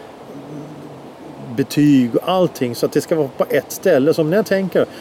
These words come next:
undrar vad den där grejen är, då ska jag veta att det finns bara ett ställe den kan ligga på.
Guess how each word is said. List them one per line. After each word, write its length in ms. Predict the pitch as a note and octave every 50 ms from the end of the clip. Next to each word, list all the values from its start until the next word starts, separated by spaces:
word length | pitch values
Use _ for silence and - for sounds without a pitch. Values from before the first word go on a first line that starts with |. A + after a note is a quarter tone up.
| - - -
undrar 280 | G#3 G3+ E3 C3 C3 C#3
vad 120 | G3+ B3+
den 100 | C4 A3
där 160 | G3+ A3+ B3
grejen 360 | A3+ E3+ D3+ C3 B2 B2 A#2
är, 120 | A2 G2+ G2 G#2
då 60 | B2+
ska 160 | - - E3+
jag 60 | C#3+
veta 240 | C#3 D3 B2 - A#2+
att 60 | -
det 60 | -
finns 320 | C#3+ - - E3 D#3 - -
bara 100 | - -
ett 160 | - - -
ställe 280 | - - - B2+ A2+ A2+
den 60 | G#2+
kan 140 | - B2 D3+
ligga 300 | F#3+ D#3 D3+ G#3 A3 -
på. 140 | - -